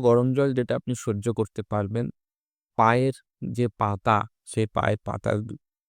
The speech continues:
পা দুটো আপনি নিচের দিকে রেখে এই গরম জলে আপনি আধা ঘন্টা পঁয়তাল্লিশ মিনিট থাকুন। এটা করলেও কিন্তু শরীরের অনেকটা ডিটক্সি বা টক্সিসিটিটা কিন্তু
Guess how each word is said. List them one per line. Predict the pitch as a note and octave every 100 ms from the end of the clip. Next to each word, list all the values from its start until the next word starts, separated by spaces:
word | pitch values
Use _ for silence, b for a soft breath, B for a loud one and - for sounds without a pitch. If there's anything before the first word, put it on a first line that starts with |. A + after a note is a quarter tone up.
| _ -
পা | A2
দুটো | G#2+ A2 - A#2+
আপনি | A2 A2+ A2
নিচের | G#2 G2+ A2 G2+
দিকে | G#2+ -
রেখে | - G2+ - -
এই | - G#2+ - _ _ _ _ -
গরম | - A2 A#2 A#2
জলে | A2 G#2+
আপনি | A2 A#2 A2+ A#2+ - _ -
আধা | A2+ A2+
ঘন্টা | A2 A2 G#2 A2
পঁয়তাল্লিশ | - G2+ - G2+ - -
মিনিট | G#2+ G2+ -
থাকুন। | - - A#2 C#3+ _ _ _ _ -
এটা | A#2+ D3
করলেও | C#3 A2+ A2 A2
কিন্তু | G#2+ G2+ A#2
শরীরের | - G#2 G2+ A2 G#2+
অনেকটা | - G2 G2 - G#2+ -
ডিটক্সি | D#3+ G#2 - A#2 - - - A#2+ A#2+ _ _ _ -
বা | G#2 G2 - _ -
টক্সিসিটিটা | F#2+ - - G#2 G2 - - G#2
কিন্তু | - G#2+ A2+